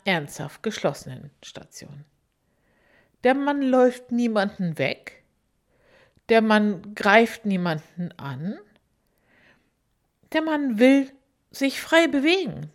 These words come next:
Der möchte das Haus verlassen, wenn er es verlassen möchte. Aber das gibt es nicht mehr. Wenn über die Menschen das Wort Demenz gefallen ist, dann dürfen sie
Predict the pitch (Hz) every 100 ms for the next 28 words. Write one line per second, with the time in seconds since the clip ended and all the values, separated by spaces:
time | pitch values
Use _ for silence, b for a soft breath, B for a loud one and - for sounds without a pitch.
0 | - 262 453 415 294 - 277 269 - 339
1 | 403 - - 349 294 311 311 359 294 269
2 | 294 302 294 - 294 339 392 - 349 196
3 | - - - - _ _ b b b b
4 | b b b b b b b _ _ _
5 | _ _ 208 240 269 262 - - _ -
6 | - - - - - _ _ b b b
7 | _ 170 214 311 370 - 311 330 302 277
8 | 226 226 233 - 165 147 139 143 160 -
9 | 170 196 233 254 233 - 196 190 233 339
10 | - - 294 330 359 277 - - 165 214
11 | - - _ _ _ _ _ _ _ _
12 | _ _ _ _ _ _ _ _ - 220
13 | 226 208 220 214 220 214 220 220 233